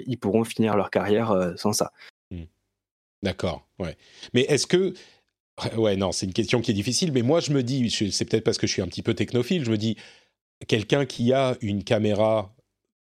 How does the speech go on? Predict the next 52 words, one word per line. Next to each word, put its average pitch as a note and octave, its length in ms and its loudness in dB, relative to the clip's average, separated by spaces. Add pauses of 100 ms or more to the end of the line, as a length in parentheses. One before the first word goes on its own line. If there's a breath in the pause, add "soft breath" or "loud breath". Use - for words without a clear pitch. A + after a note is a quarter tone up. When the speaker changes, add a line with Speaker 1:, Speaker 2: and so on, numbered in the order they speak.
Speaker 2:
de A2 300 -2
ce - 100 -4
type-là A#2+ 360 0
qui G#2 140 -4
va G2 100 2
lui G2 100 0
permettre G#2 300 0
d'avoir G2+ 380 2
un, F2 220 -2 (340 soft breath)
une G#2 100 -4
vision G#2 340 0
plus A#2+ 140 -2
précise A#2 440 -2
de F#2+ 120 0
ce - 80 -8
qui - 100 -10
se - 60 -8
passe, - 300 0
euh, F#2+ 260 2
dans G2 160 -2
mes F2+ 140 -4
dents D3 300 2
et G2 140 0
sur G2+ 320 -2
mes G2+ 140 0
dents, E3 240 0 (640 soft breath)
je G2+ 140 0
préfère G2+ 400 0
ça D3 180 2
à B2+ 80 0
quelqu'un B2 460 0
qui G#2 580 -2
n'a F#2 160 -4
pas A#2+ 220 2
cet - 260 -4
outil. E3+ 360 -4 (680)
Peut-être G2+ 300 -2
que G#2 80 0
je F#2 100 -2
suis, F2 640 -4 (300)
bon, F2+ 100 0
peut-être C3 320 2
Speaker 1:
Non, F3+ 60 4
Speaker 2:
aussi F#3 160 2
que C3 40 4
Speaker 1:
t'as, A2 80 4
Speaker 2:
tu A2+ 60 2
veux B2 60 4
Speaker 1:
t'as A#2 80 2
Speaker 2:
pas A#2 80 4
Speaker 1:
raison. A#2 100 2
Speaker 2:
répondre, G#2 300 0